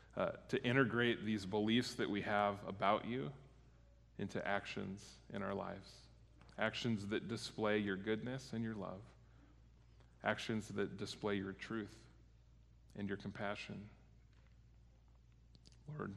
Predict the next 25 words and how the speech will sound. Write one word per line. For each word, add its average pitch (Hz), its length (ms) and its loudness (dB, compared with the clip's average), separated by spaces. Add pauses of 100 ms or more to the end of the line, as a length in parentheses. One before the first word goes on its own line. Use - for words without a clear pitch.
may 104 100 0
you 101 180 0 (160)
transform 113 640 -2
us 95 220 -12
by 92 120 -8
your 92 140 -6
word 92 300 -10 (240)
and 104 120 -6
transform 104 580 -2
us 95 140 -6 (760)
with 98 140 -4
your 92 120 -4
truth. 95 240 -10 (1800)
And 110 100 4
lead 127 160 8
us 127 140 4
on 117 220 4
to - 120 -4
good, 113 440 2 (200)
hopeful, 101 680 -6 (840)
pleasing 107 340 2
things 92 440 -6
in 98 100 -2
your 95 120 -4
kingdom. 92 360 -10